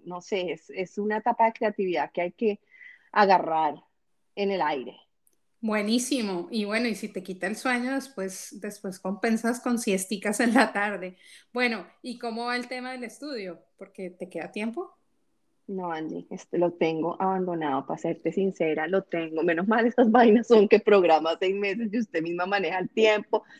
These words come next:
Speaker 1: pero empecé además también con mis clases de inglés, co-, cogí la primera clase y no he podido volver a,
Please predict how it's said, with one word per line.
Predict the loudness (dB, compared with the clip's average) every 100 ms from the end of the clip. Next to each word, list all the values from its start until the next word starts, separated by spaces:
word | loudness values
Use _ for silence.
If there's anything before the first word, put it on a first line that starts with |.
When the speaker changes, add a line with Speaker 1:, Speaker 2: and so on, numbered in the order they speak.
| -20 4
Speaker 1:
pero | 6 6
empecé | 4 4 6
además | 4 0
también | 0 -2 -2
con | -2
mis | -4
clases | -4 -6 -6 -4
de |
inglés, | -2 0 0 2 0 -4 -18 -6 -6 -4
co-, | -6
cogí | -2 -2 2
la | 0
primera | 0 0 0 0
clase | 0 0 -2
y |
no | -4
he | -2
podido | 0 2 2
volver | 0 0 2
a, | 2